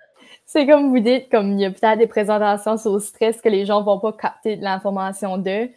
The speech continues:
mais avec l'information que vous, vous partagez puis votre histoire, comme je suis certaine que, que les gens vont,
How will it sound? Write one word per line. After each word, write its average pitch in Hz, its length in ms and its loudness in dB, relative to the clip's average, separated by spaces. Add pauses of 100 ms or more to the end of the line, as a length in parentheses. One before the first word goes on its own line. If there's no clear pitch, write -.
(180)
mais 196 180 -4
avec 190 300 -4
l'information 202 680 -4
que 190 80 -10
vous, 185 160 -8
vous 190 120 -10
partagez 175 560 -10
puis 180 100 -14
votre 180 220 -10
histoire, 165 520 -12
comme 175 240 -16
je - 60 -20
suis - 80 -16
certaine 175 640 -14
que, 170 220 -12 (580)
que 196 80 -8
les 180 200 -2
gens 175 220 -6
vont, 175 300 -8